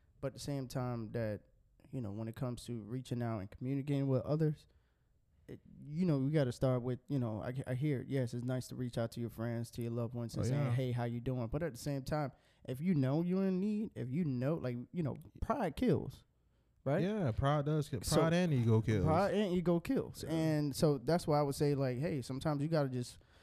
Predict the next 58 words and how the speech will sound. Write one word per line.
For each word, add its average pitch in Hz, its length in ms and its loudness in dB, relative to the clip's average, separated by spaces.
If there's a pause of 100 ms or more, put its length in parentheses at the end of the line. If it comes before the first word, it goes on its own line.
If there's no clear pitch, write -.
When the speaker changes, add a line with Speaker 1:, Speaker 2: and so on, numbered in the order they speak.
(140)
Speaker 1:
swallow 151 340 2
that 147 140 2
pill 208 180 4
and 143 160 0
just 139 180 2
reach 185 200 0
out 123 100 4
to 110 60 -8
someone. 120 260 0
"Hey, 147 160 0
I'm 117 220 -2
not 185 260 -4
doing 123 380 -2
okay. - 260 -16
Speaker 2:
Yeah, 123 240 0
I - 20 2
Speaker 1:
Hey, 185 200 4
Speaker 2:
mean, 117 140 -4
Speaker 1:
slow 175 260 0
down. 180 240 2
Speaker 2:
yeah. 131 60 2
Speaker 1:
Like, 113 100 -2
can 165 120 0
you, 196 200 0
can 175 160 -2
you 202 100 -2
show - 240 -4
me 170 160 4
this? - 320 -8 (280)
Hey, 165 220 -2
I 139 120 -2
see - 180 -6
you 202 160 2
doing 160 380 4
great 160 340 0
on 131 180 -6
your, 180 380 2
you 160 100 2
know, 143 280 2 (260)
what 147 220 0
you 220 80 2
doing. 151 360 2 (480)
You 160 80 -2
know 151 140 2
Speaker 2:
Can 135 40 4
Speaker 1:
what 131 40 6
Speaker 2:
you 131 60 6
Speaker 1:
I - 20 8
mean? 139 140 8
Speaker 2:
help 127 80 2
me 135 180 2
out? 101 120 2
Speaker 1:
Can 175 140 4
you 190 120 8
help 165 200 8
me 160 260 4
out?" 101 180 0
Speaker 2:
Yeah. 160 180 -6